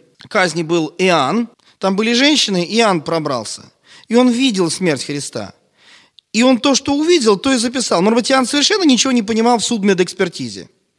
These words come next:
Скорее всего, я так и думаю, что он ничего не понимал. Но он записал, что когда римский солдат сделал своего рода контрольный удар копьём,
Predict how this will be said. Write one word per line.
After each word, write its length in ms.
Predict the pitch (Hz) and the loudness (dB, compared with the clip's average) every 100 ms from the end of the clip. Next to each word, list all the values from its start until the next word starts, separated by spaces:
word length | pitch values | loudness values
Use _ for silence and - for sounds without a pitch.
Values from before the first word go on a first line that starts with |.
| _ | _
Скорее 340 | - - 262 247 | -6 -2 0 0
всего, 220 | - 233 | 2 2
я 60 | |
так 180 | 214 208 | 2 -2
и 20 | |
думаю, 240 | 220 269 185 | -2 0 0
что 140 | - | 0
он 100 | 185 | 0
ничего 300 | 214 202 240 | 0 0 -2
не 100 | 165 | -2
понимал. 500 | 151 165 165 117 92 _ _ - | -4 -4 -4 -4 -8 _ _ 2
Но 160 | 254 | 2
он 60 | 269 | 4
записал, 480 | 254 262 - 233 156 | 0 -4 0 0 0
что 200 | - 180 | -4 -4
когда 520 | 214 202 247 240 233 - _ _ | -4 0 2 2 0 -12 _ _
римский 420 | - 254 226 - 220 | -4 -2 -2 -6 -4
солдат 420 | 240 233 226 185 | -2 0 0 0
сделал 420 | 165 220 196 190 - _ _ - | 2 0 0 -6 -16 _ _ -18
своего 400 | - 233 220 240 | -4 -2 0 2
рода 220 | 214 202 | 2 2
контрольный 680 | 226 226 202 277 294 254 240 | 0 -2 0 2 4 4 4
удар 240 | 202 226 | 4 0
копьём, 560 | 226 220 196 160 156 | 0 -2 -2 -4 -2